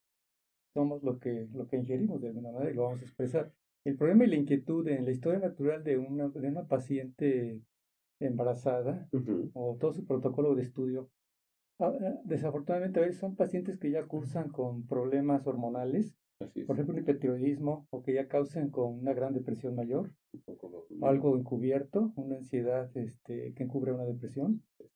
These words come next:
Speaker 1: eh, o, o son para justificar ciertas situaciones para sentirse bien.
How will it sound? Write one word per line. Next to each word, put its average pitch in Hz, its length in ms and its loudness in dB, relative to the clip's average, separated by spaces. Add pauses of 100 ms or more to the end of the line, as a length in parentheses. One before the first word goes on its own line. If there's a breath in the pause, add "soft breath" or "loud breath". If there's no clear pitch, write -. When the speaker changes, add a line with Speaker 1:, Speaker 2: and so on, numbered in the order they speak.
(500)
Speaker 1:
eh, 143 600 6
o, 165 300 4
o 143 60 -2
son 175 240 2
para 151 180 6
justificar 139 580 -4
ciertas 147 320 -2
situaciones 147 520 -2
para 123 180 2
sentirse 127 460 0
bien. - 320 0